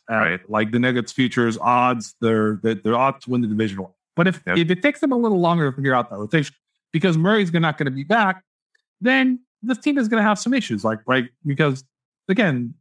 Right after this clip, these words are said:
Speaker 1: it's the re-, the issues that have the problem with this. It's like, once people frag that, hey, these guys have a problem with their guard rotation, then there's some simple things you can do to kind of, like,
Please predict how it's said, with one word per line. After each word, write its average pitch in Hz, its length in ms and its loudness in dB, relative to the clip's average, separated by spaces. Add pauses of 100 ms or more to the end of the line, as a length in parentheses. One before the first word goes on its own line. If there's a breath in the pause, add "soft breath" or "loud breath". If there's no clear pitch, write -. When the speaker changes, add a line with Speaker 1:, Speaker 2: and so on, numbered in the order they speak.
(160)
Speaker 1:
it's 160 160 -2
the 190 100 2
re-, 208 220 0
the 185 120 2
issues 226 200 -2
that 208 100 2
have 185 140 0
the 180 60 -4
problem 285 320 0
with 208 100 0
this. 175 80 -4
It's 165 100 0
like, 151 160 0
once 196 200 0
people 208 300 -2
frag 165 280 0
that, 123 120 -8 (400)
hey, 196 140 2
these 190 200 -2
guys 214 180 0
have 208 100 -2
a 175 40 -6
problem 160 260 2
with 147 100 0
their 123 140 0
guard 123 260 2
rotation, 107 480 -6
then 139 160 0
there's 151 200 0
some 156 180 -4
simple 202 300 0
things 156 260 0
you - 60 -16
can 113 160 -4
do 120 200 0
to - 100 -10
kind 123 200 0
of, 113 220 -2
like, 104 300 -4